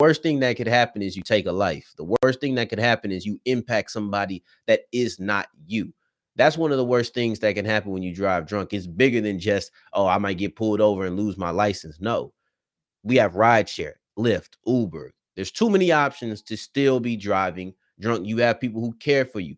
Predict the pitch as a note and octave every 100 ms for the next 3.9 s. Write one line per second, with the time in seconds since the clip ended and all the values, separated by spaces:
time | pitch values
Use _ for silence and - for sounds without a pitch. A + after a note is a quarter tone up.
0 | _ - A#2 G3 G#3 A3 G#3+ G3+ F3+ F3+
1 | E3+ F3 E3 D#3+ D3+ D#3+ D3+ C#3+ C3 -
2 | C3+ D3+ F3+ E3 D#3 D3 C#3+ B2+ A2+ C#3+
3 | C#3 D3 C#3 C3+ D#3+ C#3+ - -